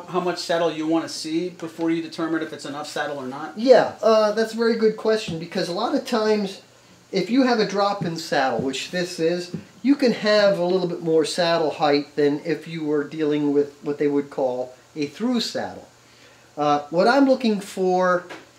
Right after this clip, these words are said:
Speaker 2: when I do a neck set, I'd like to see about a hundred and eighty thousandths of saddle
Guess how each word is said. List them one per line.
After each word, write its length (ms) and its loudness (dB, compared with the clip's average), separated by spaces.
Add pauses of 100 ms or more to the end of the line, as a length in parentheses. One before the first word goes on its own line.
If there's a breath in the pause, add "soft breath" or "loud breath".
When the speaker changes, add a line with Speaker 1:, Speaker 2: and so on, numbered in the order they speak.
(140)
Speaker 2:
when 140 0
I 140 4
do 200 -2
a 60 4
neck 320 0
set, 420 -4 (260)
I'd 200 -2
like 260 2
to 80 -8
see 400 -4
about 300 0
a 20 -2
hundred 320 0
and 80 -6
eighty 240 -4
thousandths 800 -2 (200)
of 560 -2 (640)
saddle 640 0